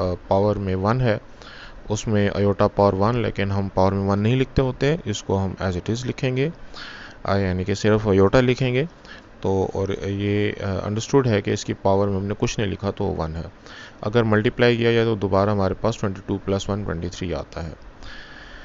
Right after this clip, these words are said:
ऐसा लिखने के बाद हमारे पास जो iota power twenty two है मैं उसको iota power two whole power eleven लिखता हूँ। into iota।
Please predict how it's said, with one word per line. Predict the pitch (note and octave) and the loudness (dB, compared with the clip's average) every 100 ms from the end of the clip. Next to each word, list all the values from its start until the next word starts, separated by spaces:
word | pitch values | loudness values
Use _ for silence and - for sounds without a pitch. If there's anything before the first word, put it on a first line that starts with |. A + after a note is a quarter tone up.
| - - - - | -18 -20 -20 -2
ऐसा | C#3 D#3 | 2 4
लिखने | C#3 C3+ C3+ | 4 2 0
के | C3+ | 2
बाद | A2 A#2+ A#2+ | 4 4 4
हमारे | A#2 G#2 | 2 2
पास | - G#2+ A2 | 2 0 2
जो | A#2 | 2
iota | G#2 G#2 G2+ A#2 | 4 2 2 2
power | A2+ G#2 A2 | 4 4 0
twenty | A2+ C#3 | -2 -2
two | C#3 C3+ | 0 2
है | C3+ C#3 | 2 0
मैं | A#2 G2 | -2 -4
उसको | F#2+ G#2+ | -2 0
iota | G2 F#2+ G#2 G2 | 0 2 0 2
power | F2+ F2+ A2+ | 2 2 0
two | B2+ C3 | 0 2
whole | G#2 F#2+ F2+ | 0 0 0
power | F2+ F#2 | 0 0
eleven | F#2 F#2 A2+ | 0 2 2
लिखता | C3 B2 - | 0 -2 0
हूँ। | C3+ D3+ - - - - - - G2 | 0 0 -6 -12 -20 -20 -20 -10 -6
into | G2 G#2 | -2 0
iota। | F#2+ F#2+ G2+ C3 | 2 0 0 0